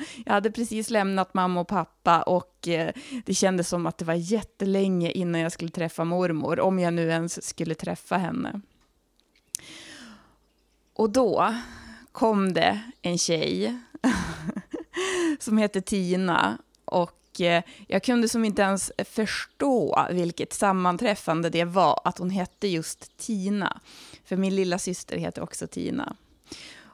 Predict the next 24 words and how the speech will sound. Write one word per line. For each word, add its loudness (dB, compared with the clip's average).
Och -4
hon 6
satte 0
sig 2
i 6
alla 6
fall 4
och, 0
mm, 0
bredvid 4
mig 4
och, -4
eh, 0
tröstade 0
mig 2
och 2
berättade 2
att -4
det 0
var 4
inte 0
alls 2
något -2
farligt. 0